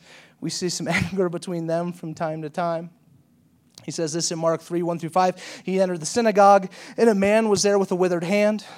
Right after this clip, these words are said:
As he watched Jesus to see whether he'd heal him on the Sabbath so they might accuse him, and he said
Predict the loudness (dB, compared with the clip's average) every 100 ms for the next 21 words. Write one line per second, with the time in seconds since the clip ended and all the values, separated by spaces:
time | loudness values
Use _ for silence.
0 | -20 -20 -6 -2 0 2 2 0 -4 -2
1 | -2 -4 -8 -18 -4 -2 0 0 2 2
2 | 0 -4 0 0 2 0 0 -2 -4 -4
3 | -2 -4 -6 -8 -6 -6 -6 -6 -8 -6
4 | -6 -6 -6 -2 -2 -4